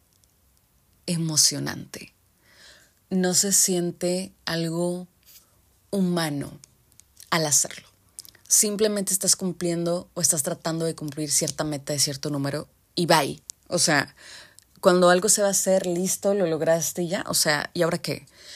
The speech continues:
Pero cuando dices, ¿Sabes qué? Más allá de estar llegando a cierta rayita, de meta, más allá de un resultado o más allá de la aprobación de alguien más.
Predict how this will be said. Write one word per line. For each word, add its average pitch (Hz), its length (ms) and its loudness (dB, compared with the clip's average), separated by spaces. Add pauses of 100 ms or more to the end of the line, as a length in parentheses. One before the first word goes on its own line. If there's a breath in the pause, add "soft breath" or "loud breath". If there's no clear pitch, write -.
(340 loud breath)
Pero 208 440 4
cuando 208 240 0
dices, 202 300 2
¿Sabes 233 200 0
qué? 180 320 -4 (180)
Más 180 360 2
allá 165 540 -2
de 160 100 -8
estar 156 240 -2
llegando 147 580 -2 (320)
a 151 100 -6
cierta 160 320 -2
rayita, 143 600 -6 (260)
de 156 120 -2
meta, 143 420 -6 (480 loud breath)
más 170 260 0
allá 165 500 -4 (760)
de 151 680 -2
un 165 140 -4
resultado 143 840 -4
o - 100 -12
más 151 280 -4
allá 139 480 -6
de 151 140 -10
la 143 100 -4
aprobación 139 600 -2
de 139 60 -4
alguien 139 260 -6
más. - 460 -8